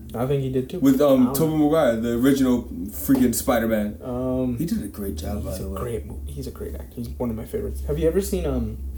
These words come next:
Speaker 1: There Will Be Blood?
Speaker 2: No.
Speaker 1: Great movie.
Speaker 2: That sounds intense.
Speaker 1: Fucking insane. <laughs> It's fucking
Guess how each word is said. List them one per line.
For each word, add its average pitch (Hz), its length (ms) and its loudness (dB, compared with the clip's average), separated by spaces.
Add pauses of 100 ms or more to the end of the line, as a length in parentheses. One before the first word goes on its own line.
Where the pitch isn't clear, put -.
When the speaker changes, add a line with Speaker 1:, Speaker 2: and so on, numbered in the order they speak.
(240)
Speaker 1:
There 117 100 -4
Will 110 160 -4
Be 123 80 -8
Blood? 104 320 -8 (460)
Speaker 2:
No. 107 640 2 (100)
Speaker 1:
Great 110 180 -6
movie. 110 260 -10
Speaker 2:
That 117 120 -4
sounds 120 320 4
intense. 104 680 0
Speaker 1:
Fucking 107 260 -8
insane. 117 460 -12 (200)
<laughs> - 100 -18 (400)
It's 127 280 -6
fucking - 340 -8